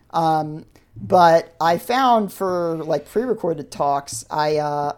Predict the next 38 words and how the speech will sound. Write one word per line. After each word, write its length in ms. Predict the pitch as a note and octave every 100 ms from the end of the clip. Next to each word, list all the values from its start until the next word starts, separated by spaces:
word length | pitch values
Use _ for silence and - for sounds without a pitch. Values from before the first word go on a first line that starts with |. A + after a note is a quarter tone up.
| _
I 100 | E3
was, 160 | E3+ E3
like, 220 | D#3+ -
way 160 | F3+ A3
short 400 | - F#3 F#3+ F3+
on, 180 | C3+ C3
like, 240 | F3 D3 D3+
I, 180 | D#3+ D#3+
I, 420 | F3 D#3+ D#3 D3+ - _ - _
I 120 | - E3
went 220 | G3 G3
at 60 |
a 60 | F3
much 220 | D#3 E3
faster 400 | - E3 D#3 D#3+
pace 320 | - C#3+ D3
through 160 | - D3+
my 160 | C#3 B2
slides. 420 | - C3+ A2+ A2+
And 140 | F3+
I 60 | E3
think 200 | A#3 A3
it's 160 | A3+
because 500 | - G#3 F3+ E3+ D#3+
with 220 | E3+ D#3+ -
pre-recorded, 880 | F#3 F#3+ G3 - G#3+ G#3 G#3+ G#3 F3+ - _ _ -
um, 580 | E3+ D#3 D3+ C#3+ D3 - _ _ -
you're, 320 | E3 F#3 - - _
you're 160 | - F#3+
able 300 | G3 G3 G#3
to 160 | F3+ F3+
stop 400 | - - E3+ E3+
yourself 460 | F#3+ - G3 F3 -
from 140 | E3
going 260 | E3+ E3 E3
off 240 | E3+ E3
on 160 | D#3 C#3+
tangents. 640 | D#3+ D3 C#3 - - -